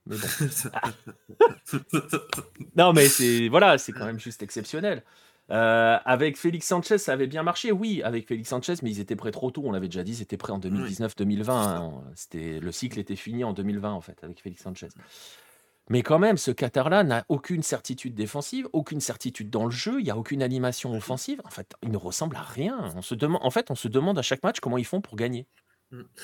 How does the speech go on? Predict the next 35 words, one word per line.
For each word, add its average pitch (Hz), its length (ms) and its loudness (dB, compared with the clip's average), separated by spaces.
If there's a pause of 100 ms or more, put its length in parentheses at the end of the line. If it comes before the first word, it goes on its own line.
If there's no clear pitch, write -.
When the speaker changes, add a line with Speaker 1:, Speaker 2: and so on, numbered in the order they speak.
(180)
Speaker 2:
Et 143 60 0
bah, 127 260 2
comment 160 240 -2
ils 156 100 0
font 147 160 -4
pour 143 260 0
gagner ? 117 420 -2
C'est 113 460 0 (400)
monsieur 156 320 0
Akra-, 156 220 -2
Akram 147 400 2
Afif, 156 520 -2
déjà 139 240 2
la 175 100 4
spéciale 160 720 2
sur, 139 300 -4
euh, 104 200 -2
corner, 117 560 -6 (420)
qui, 123 160 -8
Speaker 1:
Oui. 139 160 2
Speaker 2:
qui, 107 340 -6
qui 120 120 -2
avait 113 260 -2
déjà 101 260 -8
fonctionné 123 540 -6
contre, 107 300 -10
euh, 98 160 -6 (300)
bon, 120 100 -4
le 120 100 -4
but 156 160 -2
était 143 160 0
plus 147 160 -4
joli 139 340 0
contre, - 280 -14
euh, 90 200 -4